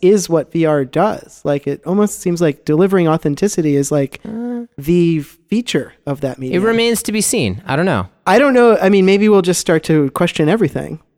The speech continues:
Speaker 1: But, I mean, it should feel real if it's working. That's kinda, like, what it does.
Speaker 2: Well, <laughs> I, I wanna come back to this idea of questioning everything, actually, in a second.
Speaker 1: <laughs>
Speaker 2: Um, but first, I wanna talk about some of the other areas where the,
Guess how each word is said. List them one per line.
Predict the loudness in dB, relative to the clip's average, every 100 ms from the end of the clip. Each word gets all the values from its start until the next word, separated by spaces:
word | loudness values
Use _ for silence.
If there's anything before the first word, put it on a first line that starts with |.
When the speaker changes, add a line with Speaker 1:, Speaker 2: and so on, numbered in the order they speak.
| _
Speaker 1:
But, | 0 0 -2 -4
I | 0
mean, | 2 2 0 -2
it | -2 -2
should | -6 -2 -2 -2
feel | -6 0 2 2
real | 2 2 4 4 2
if | -2
it's | -2 2
working. | 2 2 -4 -4
That's | -6 -6
kinda, | -2 0 0
like, | 0 -2
what | -2 -2 -4
it | -6
does. | -4 -4 -8 -14 -18 _ _ _ _ -2
Speaker 2:
Well, | 0
<laughs> | 2
I, | 0 -4 _
I | -2
wanna | 0 0
come | 0 0
back | 2 0
to | 0
this | 0
idea | 0 2 2 0
of | 0
questioning | -2 -2 -2 0
everything, | 0 0 -2 -2
actually, | -4 -2 -2
in | 0
a |
second. | 0 0 -2 0 0
Speaker 1:
<laughs> | 0 0 -2 0
Speaker 2:
Um, | 0 0 -4 -6 -2
but | -2 0
first, | 0 0
I | 0
wanna | 0
talk | 0 0
about | 0 -2
some | 0
of |
the | 2
other | 2 0
areas | 0 0 2 0 0
where | 0 0 2 0
the, | 0 0 -2